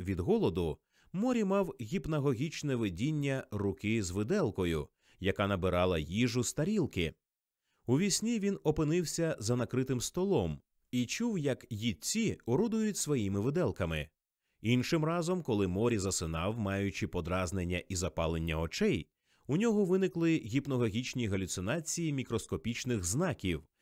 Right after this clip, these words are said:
які він заледве міг розпізнати. Прокинувшись за годину, він пригадав сон, у якому бачив розгорнуту книжку з дуже дрібним текстом, який, попри труднощі, він мусив читати.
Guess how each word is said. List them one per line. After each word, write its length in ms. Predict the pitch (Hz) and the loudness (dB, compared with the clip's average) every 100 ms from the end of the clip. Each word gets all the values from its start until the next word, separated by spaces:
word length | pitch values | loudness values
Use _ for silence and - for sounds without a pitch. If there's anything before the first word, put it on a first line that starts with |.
| _ - | _ -2
які 280 | 90 98 | -2 0
він 200 | 92 120 | 0 0
заледве 520 | 95 92 92 135 135 135 | 0 0 0 0 0 0
міг 180 | 117 - | 0 -2
розпізнати. 800 | 110 - 156 165 190 - 85 69 - _ _ _ | -4 -2 -4 -2 -2 -2 -2 -2 -8 _ _ _
Прокинувшись 600 | - 107 139 156 147 143 104 | 0 2 4 2 2 0 2
за 140 | 107 | 2
годину, 460 | 101 101 202 196 175 | 0 0 0 2 2
він 180 | 170 | 2
пригадав 520 | 147 151 127 120 117 101 | 0 2 2 2 0 0
сон, 380 | - 226 127 - | -2 0 0 0
у 100 | 107 | 0
якому 400 | 101 - 110 107 | 2 2 0 0
бачив 420 | 82 113 - 156 | 2 0 0 0
розгорнуту 600 | 123 104 87 101 95 82 | 0 0 2 2 0 -2
книжку 500 | 78 90 170 - 170 | -4 -2 -2 -2 -2
з 80 | 135 | -2
дуже 320 | 123 220 190 | -2 -2 -2
дрібним 480 | 160 180 123 113 147 | -2 -2 0 0 0
текстом, 640 | 147 220 - - 92 76 - _ _ - | -2 -4 -4 -2 -2 -2 -8 _ _ 0
який, 340 | 101 95 110 | 0 2 0
попри 340 | 113 117 113 | 0 0 0
труднощі, 720 | 92 98 165 190 185 - 196 - | 0 0 0 0 -2 -2 -4 -4
він 220 | 143 208 | -4 -2
мусив 380 | 147 98 90 98 | 0 -2 -2 -2
читати. 600 | - 147 165 - 87 73 | -2 -2 -2 -2 -2 -4